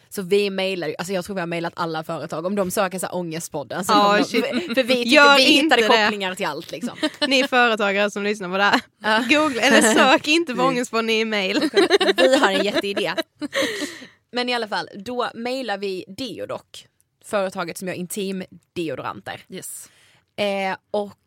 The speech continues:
Speaker 1: vi bara, ja men de, det skulle kunna bli något liksom. Det är med ett kontroversiellt ämne, det är så här svårt att prata om liksom.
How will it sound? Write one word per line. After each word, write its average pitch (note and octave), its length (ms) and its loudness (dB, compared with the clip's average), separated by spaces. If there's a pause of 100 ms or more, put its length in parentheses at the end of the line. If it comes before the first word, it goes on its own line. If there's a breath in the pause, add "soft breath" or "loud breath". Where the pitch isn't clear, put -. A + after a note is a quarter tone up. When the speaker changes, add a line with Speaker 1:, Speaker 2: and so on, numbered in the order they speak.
Speaker 1:
vi G#3 180 -4
bara, G3 260 -6
ja A#3 60 -6
men D4+ 120 -4
de, D#4 300 -10
det E4 120 -8
skulle D#4+ 200 -12
kunna B3 280 -10
bli A#3+ 220 -14
något - 180 -14
liksom. F3+ 260 -12
Det G#3+ 120 -6
är A3+ 60 -8
med G#3+ 180 -6
ett - 80 -12
kontroversiellt F#3 600 -8
ämne, E3+ 300 -8
det - 80 -8
är F3+ 40 -8
så F#3+ 100 -10
här F#3 60 -8
svårt E3+ 260 -10
att E3+ 80 -12
prata F3 300 -10
om - 100 -14
liksom. - 380 -16